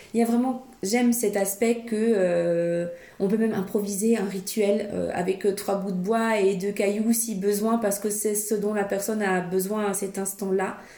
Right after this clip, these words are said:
Euh, et, euh, c'est un espace de ressources énorme pour moi, mais pour les gens que j'accompagne aussi.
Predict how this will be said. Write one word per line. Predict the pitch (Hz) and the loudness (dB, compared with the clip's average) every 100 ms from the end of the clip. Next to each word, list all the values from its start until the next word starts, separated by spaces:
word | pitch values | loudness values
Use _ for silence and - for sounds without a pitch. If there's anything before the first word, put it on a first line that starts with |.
| - - - - - - - | -20 -20 -20 -20 -20 -10 -2
Euh, | 180 170 185 - - | 0 -2 -6 -12 -4
et, | 185 185 180 | 2 4 4
euh, | 170 - - - | 0 -4 -12 -12
c'est | - - 214 196 | -8 -4 -2 0
un | 180 185 | 2 0
espace | 185 190 | 0 -2
de | 185 | 0
ressources | 185 180 - 185 - - | 0 0 -4 -8 -6 -2
énorme | 208 190 185 180 | 0 2 0 -2
pour | 190 | -4
moi, | 190 202 233 196 | -4 -2 -2 -2
mais | 185 | -4
pour | 196 | -4
les | 185 | -4
gens | 180 180 | -2 -4
que | |
j'accompagne | 185 180 185 175 - | -4 -4 -4 -4 -4
aussi. | 180 - | -4 -6